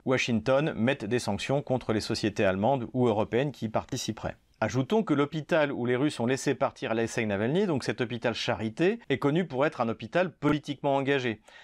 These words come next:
C'est lui qui avait affirmé que le président ukrainien Yushchenko avait été empoisonné ave-, avec de la dioxine, ce qui n'a jamais été prouvé, puisque Yushchenko a toujours refusé de rendre publiques ses analyses.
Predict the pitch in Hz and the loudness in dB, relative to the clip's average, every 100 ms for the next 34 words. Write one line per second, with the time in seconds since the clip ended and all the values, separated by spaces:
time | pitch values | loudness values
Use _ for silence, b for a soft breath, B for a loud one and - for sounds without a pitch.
0 | B - 131 151 180 - 120 123 131 - | B -2 2 2 2 2 0 2 0 0
1 | 143 135 147 127 98 - 131 120 113 - | 0 0 0 0 -4 -6 0 0 0 0
2 | 104 110 107 101 - 120 120 127 117 - | 0 2 2 0 0 -2 0 0 0 0
3 | 123 123 120 117 131 120 139 127 110 110 | 0 2 2 0 0 0 2 2 2 0
4 | 107 117 107 120 113 120 127 113 107 - | -2 -2 0 0 0 2 2 2 -2 -4
5 | 110 110 - 101 101 104 98 107 110 175 | -4 -4 -2 0 2 0 2 0 0 0
6 | 196 - 113 101 117 110 - 95 - 123 | 0 -2 0 0 2 0 0 -4 -2 0
7 | 190 110 - 107 104 117 107 131 107 98 | -2 -4 -2 -2 0 -2 0 2 2 0
8 | - 135 139 120 - 123 135 131 - 120 | -2 0 2 0 -2 -2 0 0 -2 2
9 | 135 139 - 131 135 123 110 110 127 190 | 2 2 0 0 0 0 2 2 2 2
10 | 214 | -2